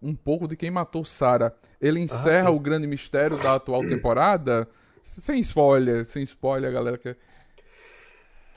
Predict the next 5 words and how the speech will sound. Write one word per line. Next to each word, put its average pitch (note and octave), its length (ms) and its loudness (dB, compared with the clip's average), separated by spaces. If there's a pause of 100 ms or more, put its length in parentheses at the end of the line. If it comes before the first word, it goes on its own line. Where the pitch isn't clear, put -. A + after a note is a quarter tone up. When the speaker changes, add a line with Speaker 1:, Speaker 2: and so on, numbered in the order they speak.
(640)
Speaker 2:
Olha, A2+ 600 6 (580)
ele D3 220 2
encerra, D3 680 6
ele, B2+ 180 4
ele... B2 420 4